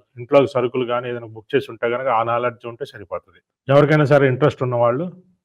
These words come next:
ఆ, మా కింద టెలికాలర్‌కి కాల్ చేసి మీరు అపాయింట్‌మెంట్ బుక్ చేసుకోండి. ఆ, మీ ఊరిలో, ఒక ఊరిలో ఒకళ్ళకే ఇస్తామండి, ఒకళ్ళకి ఉంటే ఒకళ్ళకి ఇవ్వం. అంటే సపోజ్ సిటీని బట్టి, పెద్ద సిటీ అయితే ఆ ఏరియాలో ఉన్నటువంటి నియోజకవర్గాలను బట్టి ఆ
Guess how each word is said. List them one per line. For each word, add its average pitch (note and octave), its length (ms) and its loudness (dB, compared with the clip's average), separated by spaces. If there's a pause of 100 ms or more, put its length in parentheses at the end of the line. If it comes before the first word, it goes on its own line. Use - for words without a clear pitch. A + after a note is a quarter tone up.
ఆ, D3 60 -2 (180)
మా B2 80 0 (720)
కింద C3+ 140 0 (140)
టెలికాలర్‌కి B2+ 600 0 (220)
కాల్ A#2 260 -2
చేసి A#2+ 220 -6 (160)
మీరు A#2+ 220 -2
అపాయింట్‌మెంట్ A#2+ 520 -6
బుక్ - 180 -10
చేసుకోండి. B2 400 -8 (480)
ఆ, B2+ 60 -8 (140)
మీ A#2+ 80 0 (300)
ఊరిలో, C3 280 4 (220)
ఒక C#3 100 -4 (140)
ఊరిలో D3 340 2
ఒకళ్ళకే C3 380 -2
ఇస్తామండి, C3 420 -6
ఒకళ్ళకి A#2 300 -6
ఉంటే B2 160 -6
ఒకళ్ళకి G#2 260 -4
ఇవ్వం. A2 200 -8
అంటే B2 160 -2 (440)
సపోజ్ C3+ 300 2 (120)
సిటీని C#3 320 0
బట్టి, A2 220 -2 (200)
పెద్ద B2 220 0
సిటీ C3+ 220 -2
అయితే C3+ 160 0 (140)
ఆ - 20 6 (260)
ఏరియాలో B2+ 360 0
ఉన్నటువంటి A#2+ 400 -8
నియోజకవర్గాలను A2+ 720 -6
బట్టి A2+ 200 -10 (520)
ఆ A2 100 -4